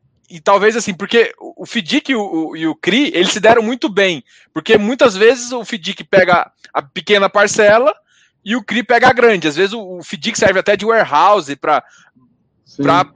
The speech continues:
Speaker 1: montagem de cri depois e tudo mais. E, e aí, fo-, só que aí realmente gerou um conflito. Pô, cara, boa.
Speaker 2: Esse é, esse é uma boa, esse era uma boa. E uma outra coisa, acho que também, é, é,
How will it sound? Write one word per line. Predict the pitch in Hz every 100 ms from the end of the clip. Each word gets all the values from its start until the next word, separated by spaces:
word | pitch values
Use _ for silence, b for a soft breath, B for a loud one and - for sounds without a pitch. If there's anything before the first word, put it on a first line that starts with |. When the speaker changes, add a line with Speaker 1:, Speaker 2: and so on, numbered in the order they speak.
| -
Speaker 1:
montagem | 190 180 165 185 202
de | 196
cri | 202 - 165 196
depois | 147 - 139 175 170 120
e |
tudo | 151 151
mais. | 143 123 113 - B B B _
E, | - _ 180
e |
aí, | 196 208
fo-, | 202 175 160 _ _ _
só | 190
que | 202 226
aí |
realmente | 214 233 214 208
gerou | 240 233
um | 240
conflito. | 254 247 - 185 -
Pô, | - 330 147 _ _ _
cara, | 214 190
boa. | 143 135 226 285 554 - -
Speaker 2:
Esse |
é, | -
esse | -
é | 208
uma | 494 240
boa, | 247 247
esse | 190 185 214
era | 214
uma | 220 220
boa. | 196 214 220 233
E | 240
uma | 247
outra | 269 -
coisa, | - 202 196
acho | 185
que |
também, | - 180 180 180 175 _ _ -
é, | 135 135 131 127 117 110 -
é, | 127 120 120 117 117 107